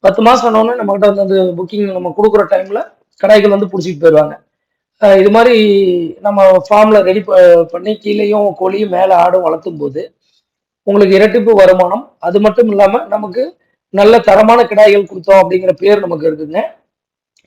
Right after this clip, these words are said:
இப்ப இங்க விளையாண்டுட்டு இருக்கிற கிடாய்கள்லாம் பாத்தீங்கன்னா, ஒரு எட்டு to ஒன்பது மாசத்து கிடாய்கள்ங்க. உங்களுக்கு பாத்தீங்கன்னா, ஒரு நாற்பத்தஞ்சுல இருந்து ஐம்பது கிலோ, ஐம்பத்தி ரெண்டு கிலோ, ஐம்பத்தஞ்சு கிலோ வெயிட் வரைக்குமே அந்த கிடாய் இருக்குங்க. இது மாதிரி நமக்கு தரமான கிடாய்கள் கிடை-,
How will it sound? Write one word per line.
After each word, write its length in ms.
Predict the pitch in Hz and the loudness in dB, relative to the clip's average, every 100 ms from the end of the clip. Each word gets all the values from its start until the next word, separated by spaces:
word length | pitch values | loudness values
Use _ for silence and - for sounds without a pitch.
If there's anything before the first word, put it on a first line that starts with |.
| - | -10
இப்ப 140 | 196 | -2
இங்க 140 | 220 208 | 2 4
விளையாண்டுட்டு 420 | 202 233 254 220 | 6 4 2 0
இருக்கிற 180 | 226 214 | 0 0
கிடாய்கள்லாம் 440 | 175 196 196 214 | 0 2 4 4
பாத்தீங்கன்னா, 360 | 185 180 180 269 | 2 -2 -8 -6
ஒரு 160 | 214 | -4
எட்டு 280 | 180 165 233 | -6 -6 -8
to 120 | 190 233 | -4 -4
ஒன்பது 360 | 190 185 190 | -4 -2 -4
மாசத்து 280 | 180 190 - | -2 -4 -6
கிடாய்கள்ங்க. 480 | 165 170 160 151 143 - _ _ _ _ _ | -4 0 0 -2 -8 -16 _ _ _ _ _
உங்களுக்கு 220 | 214 226 214 | 2 2 4
பாத்தீங்கன்னா, 380 | 233 240 254 | 2 2 2
ஒரு 140 | 233 214 | 4 4
நாற்பத்தஞ்சுல 720 | 196 208 214 226 214 208 202 | 2 0 0 -2 -4 -4 -2
இருந்து 240 | 214 233 302 | 0 0 0
ஐம்பது 420 | 196 220 214 185 | 0 -2 -2 -4
கிலோ, 300 | 180 226 226 | -4 0 0
ஐம்பத்தி 400 | 180 208 214 - | -2 -4 -4 -4
ரெண்டு 240 | 190 190 180 | -6 -6 0
கிலோ, 120 | 233 | 2
ஐம்பத்தஞ்சு 480 | 214 202 208 190 180 | 2 0 -8 -12 -10
கிலோ 160 | 180 185 | -4 -4
வெயிட் 220 | 185 196 | -4 -6
வரைக்குமே 300 | 190 180 208 | -8 -6 -8
அந்த 140 | 214 | -6
கிடாய் 260 | 165 165 165 | -4 -2 -2
இருக்குங்க. 340 | 156 165 147 147 _ _ _ _ _ _ _ - | -4 -10 -16 -18 _ _ _ _ _ _ _ -4
இது 160 | 202 | 2
மாதிரி 260 | 208 - 262 277 | 4 4 2 -4
நமக்கு 360 | 190 202 202 202 190 185 175 170 151 _ _ _ 196 | -4 -2 0 0 2 2 0 -2 -8 _ _ _ 0
தரமான 340 | 202 214 226 | 2 4 2
கிடாய்கள் 440 | 220 196 202 196 | 2 2 2 0
கிடை-, 220 | 180 175 | 0 2